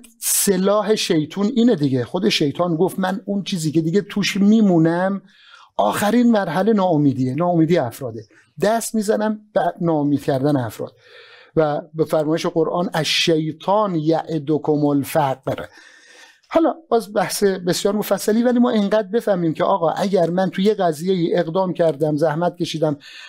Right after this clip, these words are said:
مثلاً و خواستم برم جلو و ناامید شدم، بفهمم این ناامیدی از شیطانه، یأس از شیطانه. و نکته بعدی هم این اصطلاح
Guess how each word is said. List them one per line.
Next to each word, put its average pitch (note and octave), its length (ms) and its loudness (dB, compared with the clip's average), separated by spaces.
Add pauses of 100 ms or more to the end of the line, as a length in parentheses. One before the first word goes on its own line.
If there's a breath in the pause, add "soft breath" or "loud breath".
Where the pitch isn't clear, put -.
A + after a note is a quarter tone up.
(140 loud breath)
مثلاً A#3 460 0 (500)
و D#3 160 0
خواستم F3 520 -2
برم F3+ 280 2
جلو E3+ 400 2
و F3 100 2
ناامید F3+ 400 0
شدم، A3+ 220 0
بفهمم A#3+ 360 2
این C4 140 6
ناامیدی A#3 360 2
از A#3+ 160 0
شیطانه، A#3 560 0 (100)
یأس - 640 -4
از F#3 240 -6
شیطانه. E3 520 0 (600 soft breath)
و G3+ 220 0
نکته C4+ 580 0
بعدی A3+ 380 0
هم A#3 200 0
این D4 280 0 (120)
اصطلاح G#3+ 560 -2